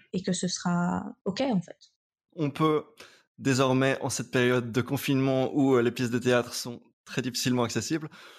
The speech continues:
Speaker 2: on peut acheter ça en version radiophonique sur, euh, rappelle-nous, où est-ce qu'on peut l'acheter, sur quel site ?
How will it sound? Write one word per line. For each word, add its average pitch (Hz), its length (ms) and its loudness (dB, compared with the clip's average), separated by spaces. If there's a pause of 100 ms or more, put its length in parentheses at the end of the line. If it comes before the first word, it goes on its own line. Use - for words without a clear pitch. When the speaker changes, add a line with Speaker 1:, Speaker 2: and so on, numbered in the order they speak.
(120)
Speaker 2:
on 131 60 4
peut 185 180 2
acheter 175 340 2
ça 139 280 4
en 135 60 2
version 127 280 2
radiophonique 123 680 0 (340)
sur, 143 540 0
euh, 120 380 4
rappelle-nous, 120 320 0
où 143 100 -6
est-ce 127 100 -10
qu'on - 80 -10
peut 127 80 0
l'acheter, 131 260 0
sur - 120 -10
quel 127 140 -4
site ? - 320 -10